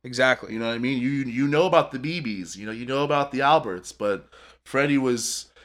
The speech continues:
Speaker 2: he was that dude. He just got no love, but that, but he gets, but now he's, now he's getting that
Speaker 1: Well,
Speaker 2: justice.
Speaker 1: you're a peacock, my friend. So
Speaker 2: You're
Speaker 1: guess what? You're on, you're on the list.
Speaker 2: Welcome to the, welcome to the, the legendary status that is a peacock in music, and we salute you, Freddie King.
Speaker 1: Mm.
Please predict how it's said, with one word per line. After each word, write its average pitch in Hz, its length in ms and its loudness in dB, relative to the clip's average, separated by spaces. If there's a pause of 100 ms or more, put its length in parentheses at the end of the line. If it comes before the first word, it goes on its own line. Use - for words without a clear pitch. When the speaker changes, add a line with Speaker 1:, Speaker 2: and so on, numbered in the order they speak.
(120)
Speaker 2:
he 131 120 0
was 139 240 2
that 123 220 4
dude. 143 180 2
He 107 80 -4
just 104 160 -8
got 107 200 -4
no 107 100 -6
love, 110 320 -4
but 98 100 -10
that, 101 160 -4
but 104 100 -6
he 117 60 -8
gets, 127 240 4
but 117 160 -4
now 127 380 8
he's, 110 280 -8
now 123 240 -2
he's 113 140 -8
getting 110 220 -4
that 107 120 -2
Speaker 1:
Well, 131 220 6
Speaker 2:
justice. 127 300 -4
Speaker 1:
you're 147 180 8
a 156 60 10
peacock, 156 500 2
my 135 140 0
friend. 139 360 2
So 127 120 -2
Speaker 2:
You're 131 80 2
Speaker 1:
guess 151 240 4
what? 143 340 6
You're 151 180 10
on, 165 400 8
you're 156 200 4
on 170 140 6
the 170 100 8
list. 147 540 4
Speaker 2:
Welcome 151 440 4
to 180 160 0
the, 143 340 4
welcome 139 360 2
to 143 160 -2
the, 127 260 2
the 117 140 -2
legendary 131 580 0
status 123 380 0
that 117 100 -2
is 117 140 -6
a 117 60 -6
peacock 117 460 -2
in 107 140 -6
music, 113 600 -6
and 104 320 -10
we 101 80 -10
salute 110 720 -2
you, 120 320 0
Freddie 127 340 -2
King. 127 320 -2
Speaker 1:
Mm. 233 240 6